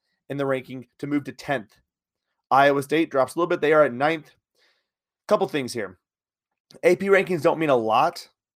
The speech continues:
In fact, they really don't mean much. They just kinda give you an idea of where these teams are gonna fall when the college football playoff rankings come out. So it's obviously better to be higher up than it is to be lower down. Um, and Iowa beating Indiana is a good win for them. It shows that this team is ready to play. Now, Indiana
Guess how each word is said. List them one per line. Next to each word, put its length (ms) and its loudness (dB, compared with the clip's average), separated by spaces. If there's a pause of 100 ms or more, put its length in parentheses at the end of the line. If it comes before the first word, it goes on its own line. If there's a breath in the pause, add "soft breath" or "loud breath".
(180)
In 40 -20
fact, 140 0
they 60 -4
really 120 2
don't 120 0
mean 140 -6
much. 200 2
They 100 0
just 120 -10
kinda 160 0
give 200 0
you 120 2
an 60 0
idea 440 0
of 200 0
where 240 0
these 180 -4
teams 240 -8
are 60 -4
gonna 180 -6
fall 400 4 (220 soft breath)
when 300 2
the 80 2
college 380 4
football 220 2
playoff 300 2
rankings 340 -8
come 160 -8
out. 200 -2 (680)
So 380 4 (180)
it's 120 -4
obviously 300 4
better 280 2
to 60 -10
be 120 -4
higher 300 2
up 180 0
than 120 -6
it 80 -6
is 120 -6
to 60 -20
be 100 -8
lower 300 2
down. 400 0 (280 soft breath)
Um, 180 -2
and 100 -10
Iowa 520 4 (340)
beating 300 -4
Indiana 500 0
is 360 0
a 160 -2
good 400 -2
win 340 -4
for 160 -8
them. 240 -4
It 80 -8
shows 380 2
that 100 -4
this 160 -6
team 220 -6
is 120 -6
ready 200 -2
to 80 -2
play. 200 -2
Now, 140 -4
Indiana 600 4